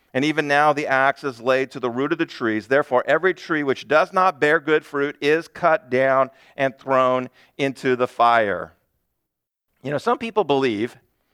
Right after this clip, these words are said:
that there's something about their lives that makes them immune to the judgment of God. They're immune to the judgment of God. "I don't have to worry about that."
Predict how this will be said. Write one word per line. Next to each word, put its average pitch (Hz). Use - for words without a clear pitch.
that 139
there's 175
something 247
about 165
their 151
lives 120
that 139
makes 156
them 147
immune 147
to 135
the 127
judgment 123
of 110
God. 90
They're 151
immune 196
to 190
the 180
judgment 170
of 160
God. 110
"I 120
don't 240
have 277
to 294
worry 233
about 180
that." 185